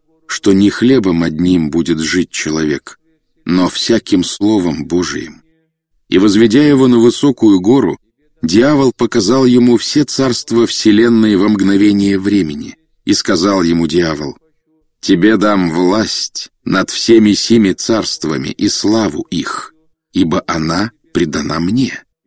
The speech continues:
и я, кому хочу, даю ее. Итак, если ты поклонишься мне, то все будет твое». Иисус сказал ему в ответ: «Отойди от меня, сатана.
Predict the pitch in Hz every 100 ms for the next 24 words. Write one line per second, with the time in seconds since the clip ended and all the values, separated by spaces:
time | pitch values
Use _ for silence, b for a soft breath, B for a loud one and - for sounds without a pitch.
0 | _ _ 95 85 110 127 80 - 95 101
1 | 92 87 - - 82 76 98 123 147 78
2 | - - - _ _ _ _ _ 92 -
3 | 95 101 - - _ _ _ _ _ 87
4 | 98 98 - 95 - 113 104 92 78 101
5 | 123 107 80 - - 85 - - _ _
6 | _ _ _ 98 - - 87 78 90 85
7 | 87 - - _ _ 92 92 120 175 -
8 | _ _ _ _ _ _ _ - 82 78
9 | - 92 - - - 90 92 80 80 80
10 | 82 85 80 69 - _ _ _ _ _
11 | _ 90 - 104 104 101 113 85 85 82
12 | 78 76 - - 80 87 78